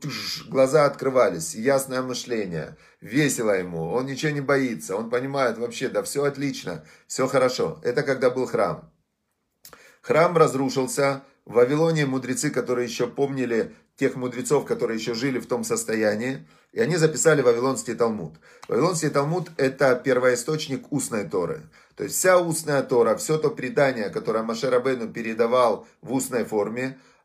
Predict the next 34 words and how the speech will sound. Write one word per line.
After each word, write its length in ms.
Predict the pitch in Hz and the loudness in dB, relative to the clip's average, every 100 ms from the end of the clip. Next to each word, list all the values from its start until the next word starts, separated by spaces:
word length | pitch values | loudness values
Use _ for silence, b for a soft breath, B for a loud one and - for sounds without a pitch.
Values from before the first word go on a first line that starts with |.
| - | -2
оно 300 | 117 147 170 | 0 2 0
дошло 520 | 151 135 - 147 143 | 2 2 0 2 2
до 160 | 120 131 | 2 -2
нашего 460 | 135 120 123 113 | 0 0 0 -2
времени 480 | 113 156 185 190 185 | 0 -2 -4 -6 -4
в 140 | 160 | -4
виде 280 | 113 135 147 | -4 -4 -4
Талмуда. 580 | - 131 131 127 110 85 | 0 2 2 -2 -2 -2
Вавилонский 500 | 101 120 143 131 120 | -2 -2 -4 -6 -6
Талмуд — 400 | 120 135 175 165 - b b - | -4 -2 -4 -8 -14 b b -4
это 440 | 127 131 135 120 | -2 4 4 4
семь 240 | - 156 | 0 -4
с 60 | 147 | -2
половиной 320 | 135 131 123 | -2 -2 -2
тысяч 360 | 117 127 117 113 | -4 -6 -6 -4
листов, 580 | 110 - 117 104 104 - b b b b | -4 -2 0 0 0 -8 b b b b
э, 440 | 101 104 107 107 - _ | 4 4 6 2 -2 _
написанных, 760 | - 113 123 147 143 131 120 - | -8 -4 -2 -2 -2 0 -2 0
э, 120 | 110 | -2
без 300 | 107 117 127 | -2 0 2
огласовок, 680 | 123 113 113 123 107 104 101 | 2 2 0 2 2 2 -2
мелким 400 | 110 117 113 104 | -2 -4 -4 -6
почерком, 440 | 107 95 95 98 | -4 -4 -6 -8
то 60 | 92 | -10
есть 120 | 90 | -8
с 60 | - | -6
огласовками 640 | 104 113 143 120 - 107 | -4 -2 -2 -4 -8 -8
это 160 | 101 95 | -6 -6
вообще 240 | 95 107 | -6 -6
непонятно, 480 | 104 101 101 101 85 | -6 -4 -4 -4 -4
сколько 260 | 87 - 95 | -8 -8 -8
было 220 | 95 98 | -6 -6
бы 120 | 98 | -6
книг, 320 | - 113 107 | -10 -10 -10